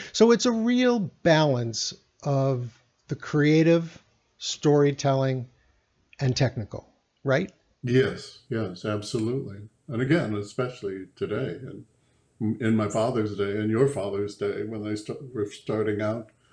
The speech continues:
Speaker 2: all you needed was a pair of scissors and some paper clips
Speaker 1: <laughs>
Speaker 2: and, and a reel. <laughs> And I guess,
Speaker 1: Right.
Speaker 2: and a hot slicer or an assistant to do your hot slicing.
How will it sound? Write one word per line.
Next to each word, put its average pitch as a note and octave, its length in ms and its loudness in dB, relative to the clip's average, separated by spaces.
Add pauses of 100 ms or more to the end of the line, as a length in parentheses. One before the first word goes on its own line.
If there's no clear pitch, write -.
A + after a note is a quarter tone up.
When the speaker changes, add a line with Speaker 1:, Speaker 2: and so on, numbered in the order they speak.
(360)
Speaker 2:
all A2 180 0
you A2+ 120 2
needed A2 340 0
was G#2+ 240 0
a - 40 -6
pair A#2 300 -4
of G#2 100 -4
scissors B2 680 -6 (560)
and A2 200 -2
some G#2+ 200 -4
paper A#2+ 380 0
clips - 560 -12 (180)
Speaker 1:
<laughs> - 240 -20
Speaker 2:
and, C#3 680 2 (300)
and C3 440 4
a C3 60 6
reel. C3+ 560 4 (720)
<laughs> - 80 -4 (640)
And F#2+ 200 -4
I G#2 100 2
guess, G2+ 120 4
Speaker 1:
Right. C#3+ 180 6
Speaker 2:
and A2 160 6
a F#2+ 60 0
hot G#2+ 320 0 (460)
slicer G#2+ 140 0
or G2+ 260 2
an G#2 80 -4
assistant G#2 560 -4
to A#2 100 -10
do G#2+ 180 -4
your G2+ 220 -4 (420)
hot A#2 240 -8
slicing. G#2 640 -10